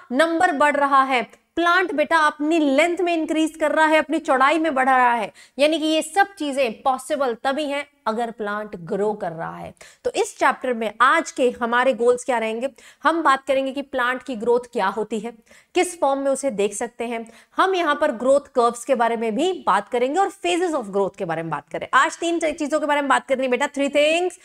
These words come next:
क्या है हमारे आज के टारगेट? Target for today, what is growth? Second target, phases of growth। थर्ड टारगेट,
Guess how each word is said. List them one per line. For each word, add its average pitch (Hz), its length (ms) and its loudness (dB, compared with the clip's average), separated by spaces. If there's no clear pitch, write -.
क्या 339 160 4
है 339 200 2
हमारे 302 220 2
आज 277 220 0
के 311 80 -2
टारगेट? 277 500 4
Target 294 320 2
for 320 140 4
today, 285 300 4
what 302 200 4
is 269 120 -2
growth? 302 320 4
Second 311 260 2
target, 302 320 2
phases 302 340 2
of 262 80 -2
growth। 302 260 6
थर्ड 320 160 4
टारगेट, 311 440 2